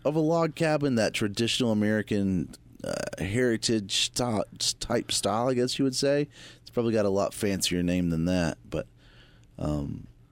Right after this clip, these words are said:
you know, when you think of, like, colonial style, though, you, you think of the brick houses and the, and the, that, that look,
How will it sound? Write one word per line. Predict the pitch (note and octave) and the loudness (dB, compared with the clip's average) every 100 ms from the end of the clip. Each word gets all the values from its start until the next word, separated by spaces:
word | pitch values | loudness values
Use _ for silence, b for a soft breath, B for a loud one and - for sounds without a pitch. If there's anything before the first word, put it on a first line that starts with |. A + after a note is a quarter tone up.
| - | -2
you | A2+ | 0
know, | |
when | A#2 | 2
you | D3+ | 2
think | F#3+ F#3 | 0 0
of, | D#3 | 0
like, | G#2+ | 0
colonial | - B2+ C3 C#3 B2 G#2+ | 0 2 2 2 2 2
style, | - A2+ G2+ G2 | 2 2 2 2
though, | G2+ G2 | 4 2
you, | F#2 G#2 | 2 0
you | G2 | 0
think | G#2+ | 0
of | G2 | 0
the | E2+ | 0
brick | G#2 F#2+ | -2 -2
houses | G2+ F2+ F2+ E2+ D2+ | -2 -2 0 0 0
and | D#2+ | -2
the, | D2+ - | -2 -2
and | F2 | -2
the, | D#2+ - | -2 -2
that, | D#2 - - - - - - - - | -4 -4 -8 -20 -10 -8 -8 -12 -6
that | F#2 C#2 - | -4 -2 0
look, | G2+ A2+ D#2+ - | 0 2 0 -6